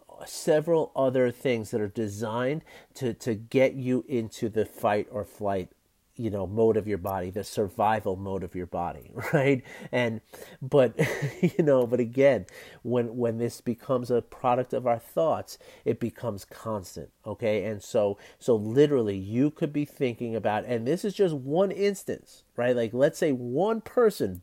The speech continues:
bumped you in, in Walmart today, <laughs> you know, and was very rude to you and, and, and made you feel very uncomfortable.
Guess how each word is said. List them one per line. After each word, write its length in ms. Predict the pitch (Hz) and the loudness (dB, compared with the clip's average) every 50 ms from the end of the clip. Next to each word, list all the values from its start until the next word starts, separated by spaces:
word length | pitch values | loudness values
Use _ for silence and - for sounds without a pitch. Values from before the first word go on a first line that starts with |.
| _ - | _ 0
bumped 320 | 135 170 180 170 - - | 0 2 2 -2 -6 -6
you 200 | 175 170 165 160 | -2 0 0 2
in, 180 | 156 143 131 101 | 0 -2 -4 -4
in 280 | 147 147 135 131 120 | -4 -4 -4 -4 -4
Walmart 560 | 120 127 147 160 160 147 131 117 104 95 - | -2 0 0 2 0 2 2 2 2 0 0
today, 420 | - - 110 101 92 92 - 139 - | -2 -4 -2 -2 -2 -2 -2 -2 2
<laughs> 160 | - 208 185 - | 4 4 6 6
you 100 | 180 156 | 6 4
know, 160 | 139 131 123 | 4 4 2
and 80 | 117 113 | 2 0
was 140 | 113 113 | -2 -4
very 320 | 113 120 135 143 151 160 156 | -4 2 4 4 4 4 0
rude 320 | 156 165 170 170 160 147 | 0 0 0 0 0 -2
to 100 | - 143 | -4 -4
you 200 | 123 107 92 92 - - - - - | -2 -2 -2 -4 -8 -12 -20 -16 -4
and, 220 | - 127 127 120 113 | 0 0 2 2 0
and, 320 | 90 120 123 117 113 107 - | -2 -2 -2 -2 -2 -4 -6
and 260 | - 123 117 110 110 | -6 -6 -6 -4 -2
made 240 | 120 131 135 139 - | 0 0 0 0 -2
you 80 | 139 | -4
feel 240 | 131 - 147 127 120 | -2 0 0 0 0
very 320 | 110 107 127 139 147 147 | 0 2 4 4 6 6
uncomfortable. 680 | 147 147 143 143 - 156 143 139 - 131 107 85 78 - | 4 2 0 -2 -4 -4 -4 -4 -4 -6 -6 -6 -8 -8